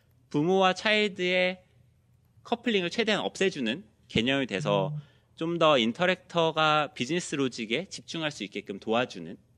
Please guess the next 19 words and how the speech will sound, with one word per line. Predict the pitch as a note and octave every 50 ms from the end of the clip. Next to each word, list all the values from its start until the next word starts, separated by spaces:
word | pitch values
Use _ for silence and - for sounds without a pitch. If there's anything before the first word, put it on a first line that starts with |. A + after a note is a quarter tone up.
| _ _ -
레이어가 | G#2+ F#2+ F#2+ G#2 G2+ G2 F#2+ F#2
됩니다. | - E2 D#2 D2+ - - - - _ _ _ _ _ _ - _ _ _
그래서 | - D#3 D3 E3+ E3
실제로 | - - B3 B3+ - - A#3 A3+ A3 F#3
이 | C#3 B2+ D3
덕분에 | G#3 G#3 - - F#3 E3+ D3+
인터랙터 | B2 A2+ B2+ - G3+ A3 A#3 A3+ - - A3
코드는 | G#3 - - G#3+ G3+ G#3 G3+ G3 F3+ C#3
매우 | A2 A2 A2+ A2+ A2+ A2+ A2 G#2+ G#2+ -
계속 | - A2+ G#2 A#2+ A2+ G2+ - _ _ _ _ _ _ _ _ _ _ _ _ _ _ -
심플하게 | - - A3 A#3 A3+ - A3 G#3 E3 A#2
유지할 | F#2+ F#2+ - C#3+ D3+ D3+
수 | - - F#2
있고요. | - _ - - E2 G#2 - - _ _ - - - _ -
또 | - F3+
모커빌리티도 | C#3 A#2 A#2 - - G#3+ G3 G#3+ G#3+ G#3+ G#3+ G#3+ - G3 F3 F3+ F3 E3+ E3 D#3+ D#3+
최대한 | - - G#3+ G#3+ G3+ E3
높아줘서 | A#2+ G2+ - - D3 C#3+ A#2+ G#2 - D#3+ B3 - _ _ -
뭐 | A#2 G#2+ G#2+ G#2 G2+ G2